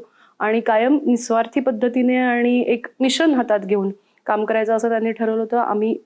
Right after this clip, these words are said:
अ, याच दैदिप्यमान परंपरा असलेल्या शाळेची मी विद्यार्थिनी असल्याचा अभिमान मला आहे. आणि त्यातून मग, अ, अकरावी बारावी देखील मॉडर्न कॉलेजमध्ये झालं.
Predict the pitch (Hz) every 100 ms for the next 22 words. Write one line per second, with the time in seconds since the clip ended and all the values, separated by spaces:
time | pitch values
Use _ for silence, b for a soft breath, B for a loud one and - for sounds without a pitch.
0 | _ 180 196 196 196 - B B - 214
1 | 214 247 - 220 214 233 240 240 233 240
2 | 226 220 220 220 220 226 226 233 208 214
3 | - - 254 254 247 190 226 226 233 240
4 | 226 240 240 240 214 220 226 226 214 208
5 | 202 214 247 b b b b 220 226 226
6 | 233 302 302 302 254 226 220 220 214 214
7 | 208 - - - 226 233 233 226 220 220
8 | 220 233 240 233 208 208 226 233 226 240
9 | 240 226 202 196